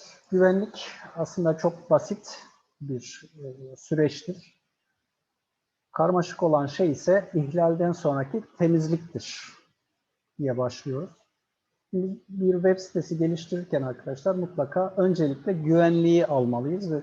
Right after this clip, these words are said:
güvenliği sağlamalıyız. Bu güvenliği sağlamadığımız zaman işte bir ihlal oluştuğunda, web sitemizde bir ihlal oluştuğunda işte o zaman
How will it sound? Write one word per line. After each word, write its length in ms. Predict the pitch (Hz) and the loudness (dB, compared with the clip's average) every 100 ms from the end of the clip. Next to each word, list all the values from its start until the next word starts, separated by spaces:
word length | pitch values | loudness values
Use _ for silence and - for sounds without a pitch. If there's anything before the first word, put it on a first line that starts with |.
| - | -6
güvenliği 720 | 160 135 143 151 160 160 170 175 | -10 -4 2 6 6 6 4 2
sağlamalıyız. 800 | 160 127 123 123 127 180 185 165 | 0 0 0 -2 -4 -6 -4 -4
Bu 140 | 190 | 0
güvenliği 500 | 180 165 160 160 151 | 2 4 2 2 -2
sağlamadığımız 840 | - 165 165 180 160 143 131 127 | 0 4 4 4 2 2 0 -2
zaman 400 | 156 185 156 196 - - _ _ _ _ _ | 2 4 4 2 -4 -20 _ _ _ _ _
işte 400 | - 165 143 147 | -10 -2 -2 -2
bir 220 | 147 165 | -4 -2
ihlal 480 | 165 175 147 175 175 | 0 0 2 4 4
oluştuğunda, 800 | 165 160 160 - - 135 147 170 | 4 2 0 -2 -2 0 2 2
web 260 | 156 139 139 | 2 -4 -6
sitemizde 520 | - 147 139 139 147 | -8 -6 -4 -6 -6
bir 100 | 180 | -4
ihlal 340 | 160 156 147 | -2 2 0
oluştuğunda 580 | 143 135 - 156 156 202 | 0 -6 -10 -8 -6 -6
işte 280 | 190 - 202 | -8 -16 -6
o 100 | 165 | -4
zaman 380 | 143 143 196 | -2 -2 -4